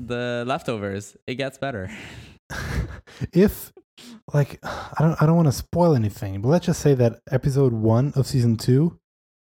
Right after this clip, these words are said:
Speaker 2: was super controversial.
Speaker 1: Okay.
Speaker 2: Bec-,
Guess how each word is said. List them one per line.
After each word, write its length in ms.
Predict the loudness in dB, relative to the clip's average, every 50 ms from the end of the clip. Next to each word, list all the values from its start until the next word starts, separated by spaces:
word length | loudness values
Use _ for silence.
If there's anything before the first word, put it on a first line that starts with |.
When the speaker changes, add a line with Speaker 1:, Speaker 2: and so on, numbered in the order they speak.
| _ _ _ -16 -16 -16 -16 _ _ -2
Speaker 2:
was 160 | 0 0 0
super 420 | 0 0 2 2 4 4 4 4
controversial. 760 | 4 4 2 2 2 2 2 2 2 2 0 -2 -4 -4 -6 -8 -14 -20 _ _ -20 -20 _ _ -20
Speaker 1:
Okay. 100 | -20 -20 -20 _ _ _ _ _ _ _ _ _ _ _ _ _ _ _
Speaker 2:
Bec-, 560 | -6 -2 2 4 4 4 2 0 -6 -14 -14